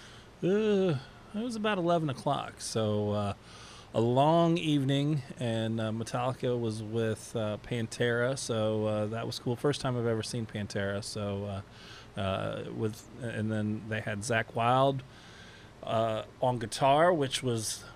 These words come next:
phenomenal. Such a good guitar player. And, uh, the show itself, uh, Metallica, I mean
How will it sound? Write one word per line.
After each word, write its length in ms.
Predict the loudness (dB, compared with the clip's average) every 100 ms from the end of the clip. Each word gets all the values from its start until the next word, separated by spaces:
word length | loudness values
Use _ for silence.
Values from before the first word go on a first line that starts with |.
| -14 -4
phenomenal. 720 | -2 0 0 0 0 0 -2
Such 240 | -4 -4 -4
a 40 |
good 220 | -4 -4
guitar 360 | -6 -4 -2 -2
player. 460 | -2 -2 0 -2
And, 560 | -4 -4 -4 -2 -4 -4
uh, 320 | -2 -2 -4
the 40 | -4
show 320 | 2 2 2
itself, 560 | -2 2 2 2 -4
uh, 120 | -4 -2
Metallica, 840 | -4 -2 0 0 0 -2 0 -2 -6
I 60 |
mean 320 | -4 -4 -4